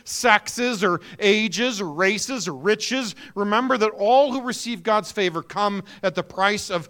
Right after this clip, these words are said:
uh, the same price of Christ's sacrifice. Take the bread and remember his body, which hung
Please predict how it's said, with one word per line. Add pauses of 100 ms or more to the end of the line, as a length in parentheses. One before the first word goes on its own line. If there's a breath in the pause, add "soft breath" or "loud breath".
(220 loud breath)
uh, (140)
the
same
price (580)
of
Christ's
sacrifice. (1500)
Take
the
bread
and
remember
his
body,
which
hung